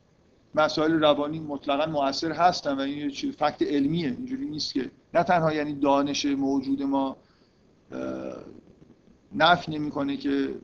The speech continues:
باروری و بارداری جنبه‌های روانی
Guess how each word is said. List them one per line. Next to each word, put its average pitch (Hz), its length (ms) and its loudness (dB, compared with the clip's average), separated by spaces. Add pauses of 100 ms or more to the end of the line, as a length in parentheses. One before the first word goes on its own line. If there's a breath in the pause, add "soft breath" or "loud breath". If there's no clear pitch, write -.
(240)
باروری 139 520 2
و 139 140 0
بارداری 135 560 -2
جنبه‌های 135 880 -2 (380)
روانی 139 600 0